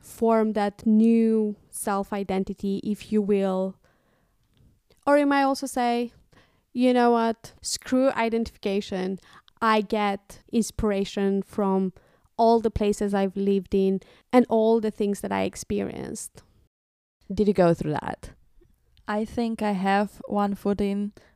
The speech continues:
Speaker 2: one foot out, one hand also somewhere else
Speaker 1: <laughs>
Speaker 2: out, another hand somewhere else out.
Speaker 1: And your head in the clouds.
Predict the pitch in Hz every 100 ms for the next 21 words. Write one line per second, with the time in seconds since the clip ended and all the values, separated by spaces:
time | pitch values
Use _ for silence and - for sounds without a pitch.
0 | - 196 202 - 202 185 180 185 190 -
1 | _ _ - 185 180 185 180 190 185 180
2 | 185 - 180 - - 180 180 170 185 185
3 | - 415 185 175 185 208 - 202 _ -
4 | 180 233 214 214 196 226 247 - 240 254
5 | 240 240 254 240 - 220 269 277 247 262
6 | 269 262 - 320 311 262 254 262 302 233
7 | 220 240 -